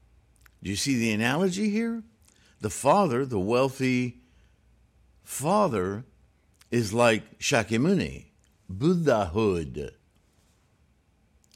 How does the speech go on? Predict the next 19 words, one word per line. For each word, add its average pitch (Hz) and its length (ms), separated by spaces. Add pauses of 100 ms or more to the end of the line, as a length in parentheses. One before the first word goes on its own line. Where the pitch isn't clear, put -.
(280)
Not 120 200
Shakyamuni 110 600
the 92 120
man. 101 640 (480)
The 104 220
analogy 117 680
of 95 140
the 98 100
man 98 680 (220)
with 107 220
all 110 220
of 87 140
this 95 280
wealth 107 460 (280)
and 95 240
comfort 110 600 (100)
and 95 160
security 95 840 (1120)
is 113 300